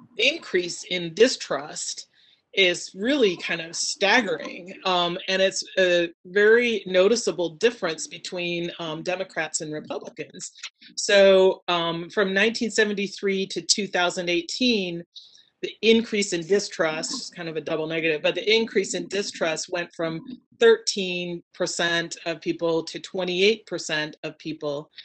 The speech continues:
who said they had hardly any confidence in the press as an institution. And among Republicans, it went from sixteen percent to sixty-five percent. So it's a huge increase, and it's a big increase overall, not just, you know, looking at it,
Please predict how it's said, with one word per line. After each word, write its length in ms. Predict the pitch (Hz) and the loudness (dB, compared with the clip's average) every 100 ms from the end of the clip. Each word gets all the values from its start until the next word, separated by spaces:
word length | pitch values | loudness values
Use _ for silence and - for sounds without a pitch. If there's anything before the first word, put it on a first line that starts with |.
| _ - | _ -6
who 80 | |
said 280 | 190 190 175 | -2 2 2
they 120 | 165 | 2
had 180 | 165 170 | 2 0
hardly 720 | - - 196 185 175 170 170 | -2 -2 4 4 4 0 0
any 160 | 165 160 | -2 -6
confidence 640 | - 160 156 156 151 151 | -8 -10 -8 -8 -8 -8
in 180 | 151 156 | -10 -10
the 60 | 151 | -10
press 340 | - 147 - | -12 -10 -10
as 160 | 151 160 | -10 -10
an 80 | |
institution. 920 | 156 - 175 - - - - 69 - - _ _ _ _ _ - | -6 -6 -8 -12 -14 -14 -14 -16 -18 -20 _ _ _ _ _ -2
And 220 | 185 185 | 0 2
among 300 | 180 185 185 | 2 0 0
Republicans, 880 | 165 - 311 311 - 170 156 160 165 | -2 0 0 0 -2 -6 -4 -6 -2
it 160 | 185 180 | -2 -2
went 260 | 175 170 | -4 -4
from 240 | - 165 165 | -6 -6 -6
sixteen 560 | - 233 220 - 185 | 2 2 2 -6 -4
percent 460 | 175 165 170 160 165 | -2 -2 -2 -4 -6
to 120 | - 180 | -10 -8
sixty-five 920 | - 202 - 170 - 208 254 269 - | -4 -4 -6 -16 -6 -2 0 -2 -4
percent. 560 | - - - - - - _ _ _ - | -12 -10 -12 -12 -20 -20 _ _ _ -8
So 220 | - 190 | 2 2
it's 140 | 180 | 2
a 40 | 190 | -4
huge 720 | - - 320 311 202 175 147 | -10 -4 0 2 2 2 0
increase, 640 | 220 247 - 160 - 175 | 0 0 -2 -8 -6 -6
and 140 | 196 226 | 0 2
it's 140 | 226 | 2
a 60 | 220 | 2
big 200 | 254 226 | 2 2
increase 400 | 208 - 185 - | 2 2 0 2
overall, 720 | 202 185 165 202 214 165 156 | 0 2 2 4 4 2 -2
not 220 | 160 165 - | -4 -8 -6
just, 360 | 170 160 - | -6 -6 -10
you 140 | 180 170 | -10 -6
know, 140 | 160 | -6
looking 380 | 160 170 175 165 | -4 -6 -6 -6
at 200 | 156 151 | -4 -2
it, 160 | 151 | -4